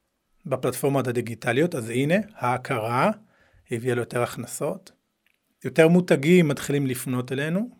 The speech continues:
הנה, מקבלים כסף מתמיכה של מותגים, יותר מוזיקאים אחרים באים ואולי מציעים לעשות איתנו שיתופי פעולה,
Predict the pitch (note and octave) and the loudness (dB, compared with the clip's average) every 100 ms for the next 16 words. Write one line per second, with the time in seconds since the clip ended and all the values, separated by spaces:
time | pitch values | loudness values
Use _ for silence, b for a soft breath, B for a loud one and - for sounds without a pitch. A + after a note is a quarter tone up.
0 | - B2 C3+ G#3 - _ C3 B2 A#2+ C#3 | -12 -4 -2 -2 -4 _ -10 -8 -6 -6
1 | C3+ C3+ C#3 B2 - _ _ _ _ _ | -4 -4 -4 -8 -16 _ _ _ _ _
2 | _ _ - C3 B2+ A#2+ B2+ D3+ B2 A#2+ | _ _ -8 -4 -4 -2 -4 -4 -6 -6
3 | A2 B2 F3+ G3 _ B B B B - | -8 -6 -6 -6 _ B B B B -10
4 | C3+ D#3+ D#3+ D3+ C#3+ D3 E3 - C3+ F3 | 0 2 2 -2 -2 -2 -2 -4 -2 0
5 | D3 B2 D3+ C3+ C#3+ D3 _ _ - - | 0 -2 -2 0 -2 -2 _ _ -20 -20
6 | - - C#3 D#3 D#3 D#3 D#3 C3+ - C#3 | -20 -4 -2 0 0 0 0 -2 -4 -4
7 | C#3+ C#3 - C3+ C3 - C3+ C3+ B2 G#2 | -4 -6 -4 -6 -6 -4 -4 -4 -6 -4
8 | A#2 | -4